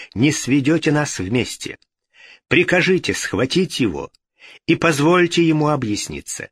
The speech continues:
но не велите убивать, пока я не сниму маску".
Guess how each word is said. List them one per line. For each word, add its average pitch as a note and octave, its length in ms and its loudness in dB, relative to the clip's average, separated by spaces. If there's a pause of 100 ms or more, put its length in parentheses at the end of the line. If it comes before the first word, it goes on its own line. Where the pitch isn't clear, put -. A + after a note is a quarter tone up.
(200)
но B2 180 4
не C#3 160 4
велите D3+ 400 2
убивать, C#3 640 2
пока B2+ 460 0
я B2 400 2
не A#2+ 240 0
сниму C3+ 680 2
маску". G2+ 640 -4